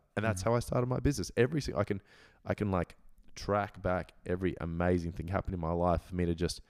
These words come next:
Speaker 1: stop for that moment and be present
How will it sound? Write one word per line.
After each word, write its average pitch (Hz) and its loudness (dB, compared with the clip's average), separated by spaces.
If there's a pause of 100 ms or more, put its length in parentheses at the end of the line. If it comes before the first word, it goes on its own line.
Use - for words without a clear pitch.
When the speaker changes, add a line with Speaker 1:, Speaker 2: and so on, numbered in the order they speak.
(400)
Speaker 1:
stop - 2
for 95 -2
that 87 2
moment 87 2
and 80 -4
be 80 0
present 85 2